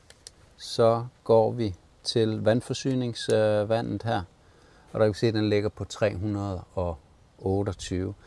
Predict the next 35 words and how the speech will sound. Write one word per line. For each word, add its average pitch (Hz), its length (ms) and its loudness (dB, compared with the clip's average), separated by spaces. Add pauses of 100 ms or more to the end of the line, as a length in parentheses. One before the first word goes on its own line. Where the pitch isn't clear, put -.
(280)
Så - 120 2
vi 139 40 8
kan 139 80 4
se 180 140 8
nu, 170 220 6
allerede 160 380 8
nu 160 160 10
efter 151 220 4
fem 156 200 6
minutter, 139 500 4
så 147 160 4
har 135 220 6
vi 110 300 0
et 107 80 0
transportabelt, 120 760 2
øh, 101 460 2 (160)
osmose, 139 600 4 (180)
øh, 113 400 4
anlæg, 127 340 4 (360)
som 113 320 4
laver, 123 460 8 (360)
øh, 95 60 -2
højkvalitets 120 1160 6 (360)
renset, 127 400 6
øh, 98 280 4
vand. 139 180 8 (600)
Og 127 140 2
så 147 200 2 (240)
synes - 360 -2
jeg 131 100 2
faktisk - 480 2
lige, 131 240 4 (280)
vi 120 120 6
skal - 200 4
prøve 131 380 6